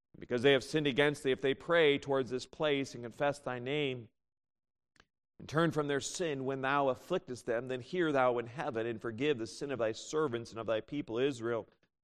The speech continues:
that thou teach them the good way wherein they should walk, and give rain upon thy land, which thou hast given to thy people for an inheritance. If there be in the land famine, if there be pestilence, blasting,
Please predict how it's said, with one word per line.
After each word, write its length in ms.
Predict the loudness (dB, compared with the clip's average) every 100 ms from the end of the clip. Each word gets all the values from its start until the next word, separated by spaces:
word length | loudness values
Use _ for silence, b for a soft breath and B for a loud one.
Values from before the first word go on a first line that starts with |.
| _
that 140 | -6 0
thou 160 | 2
teach 400 | 2 2 2 2
them 220 | -2 0
the 80 | -2
good 320 | 0 2 2
way 260 | 4 2 2
wherein 400 | 0 0 -2 0
they 140 | -2
should 180 | -4 -6
walk, 480 | 0 4 4 2 -2
and 100 | -8
give 160 | -8 -4
rain 480 | -2 0 0 -2
upon 380 | -6 -6 -6 -4
thy 160 | -2 -2
land, 520 | -2 -4 -4 -6 -12 -20 _ _ _ _ _ _ -20
which 180 | -14
thou 380 | -4 0 0 -4 -10 _ -12
hast 180 | -8
given 280 | -2 -2 -2
to 100 | -6
thy 140 | -6 -6
people 420 | -6 -8 -6 -8
for 160 | -8
an 60 | -10
inheritance. 640 | -8 0 0 0 -4 -10
If 100 | -4
there 180 | 2 2
be 200 | 2 0
in 80 | 2
the 80 | 0
land 340 | 0 -2 -6
famine, 440 | -6 -4 -2 -4 -6
if 100 | -2
there 120 | -2
be 140 | -4
pestilence, 640 | -2 -2 -2 -4 -6 -6
blasting, 600 | -2 2 2 2 -8 -14